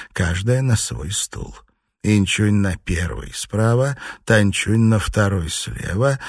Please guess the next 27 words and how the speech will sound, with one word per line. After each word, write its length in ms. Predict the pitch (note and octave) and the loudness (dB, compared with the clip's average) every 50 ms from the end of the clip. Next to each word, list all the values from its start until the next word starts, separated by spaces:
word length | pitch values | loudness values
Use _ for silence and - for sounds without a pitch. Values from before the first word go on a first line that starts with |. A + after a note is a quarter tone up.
| - - - | -16 -14 -10
Сичунь 580 | - - - C#3 D3 D3+ - - G2+ A2+ B2+ C#3+ | -8 -6 -2 -2 -2 -2 0 2 2 4 4 4
на 160 | C3+ C3 A#2+ | 2 2 0
второй 480 | - - - A2 G2+ C2+ B1+ C#2 G2+ | 0 0 0 0 0 0 -2 -4 -4
справа. 640 | G#2 - - - - - - - - - - - - - - - _ - - _ - - - - | -4 -6 -6 -6 -6 -6 -6 -6 -8 -8 -10 -8 -10 -10 -10 -12 _ -20 -20 _ -20 -18 -8 -2
Возле 480 | - A2+ A#2 A2+ G#2+ F#2 G2+ G#2+ G#2 F#2+ | 2 6 6 6 6 6 4 2 2 4
них 200 | G#2+ A#2+ A#2 - | 2 2 0 -2
встали 400 | - - - - G#2+ A2 G#2 G#2 | -4 -6 -2 0 2 2 2 2
служанки 840 | G2 - - - E2+ E2 D2 - F2 G#2+ A#2+ B2+ B2+ A2 - A#2+ A2 | 0 -2 -4 -4 -4 -6 -4 -4 0 0 0 2 0 0 0 0 0
с 120 | - - | 0 2
мухогонками, 1120 | G2+ A2+ A2+ G#2 - - G#2 G2+ E2+ G#2+ A#2 A#2+ A#2 G#2+ G2+ - G2+ G#2 G#2+ G#2 E2+ D#2 - - - - - | 2 2 2 2 2 0 0 0 2 2 4 4 4 2 0 0 0 0 0 0 0 -2 -6 -10 -12 -8 -2
полоскательницами 1300 | - A2+ A2 F#2+ E2 D2 - - - - D2+ F2+ F2+ - - G2+ E2 D#2+ D#2+ - - - F2 D#2+ D#2 D#2+ - - - - - | 2 2 4 4 2 -2 -4 -6 -6 -4 -2 -2 -2 -2 -2 -4 -2 -2 -4 -4 -6 -6 -4 -4 -4 -6 -8 -10 -16 -12 -4
и 100 | - G2+ | -4 -2
полотенцами. 1040 | - - - E2+ D#2+ D#2 - - - - - - - - - - - - - - - - - - - - - | -2 0 -2 -2 -2 -4 -6 -6 -8 -8 -8 -10 -8 -6 -6 -6 -6 -6 -6 -8 -8 -8 -10 -12 -12 -6 -2
У 120 | A2 A2 | 0 0
стола 460 | G#2 - - - G#2 G2 A2+ A2+ C#3 D3+ | 2 0 0 0 0 0 2 2 2 2
распоряжались 880 | E3+ D#3 - - G#2+ G#2 G#2 G#2 F#2+ G#2+ A2 G#2+ G#2 G#2 F#2+ - - | 2 0 -2 -2 0 0 0 2 2 2 2 2 2 2 0 -2 -2
Ливань 580 | F2+ E2+ D#2+ C#2+ B1+ D2 G#2+ A#2+ B2+ C#3 B2+ A#2 - - - - | -4 -4 -4 -4 -2 0 0 0 0 0 -2 -4 -6 -10 -14 -8
и 100 | D2+ D2 | -6 -6
Фэнзе. 640 | - - - F2+ D#2 C#2+ A#1 - - - - - - _ _ _ _ _ _ _ _ _ _ _ _ _ _ | -4 -2 -2 -2 -2 -2 -4 -6 -8 -10 -10 -10 -12 _ _ _ _ _ _ _ _ _ _ _ _ _ _
В 100 | - - | -12 -4
прихожей 540 | - G2+ F#2+ F2 - - F#2+ A#2 A2 G#2+ F#2+ | -2 0 0 0 0 2 2 4 4 4 2
тоже 320 | - - - - A#2+ C#3 C#3 | 0 -2 -2 0 0 0 0
стояли 480 | - - - D#3+ D#3+ D3+ D3 C3 A2+ | -2 0 2 4 4 4 4 4 2
служанки, 680 | G#2 - - G#2+ A2 A2 E2+ F#2 F#2 E2 - - - - | 0 0 0 0 0 0 0 0 -2 -2 -4 -8 -10 -10
молодые 640 | B1 - - C2 - - - F#2 B2+ C#3+ C#3 A#2+ E2+ | -10 -8 -8 -10 -12 -8 -4 -2 0 0 2 0 0
и 40 | D2 | -2
постарше, 720 | - - - - - - - A2+ C3 C3 A#2 - - A2+ | -4 -8 -8 -8 -6 -4 0 0 0 0 0 0 -2 -4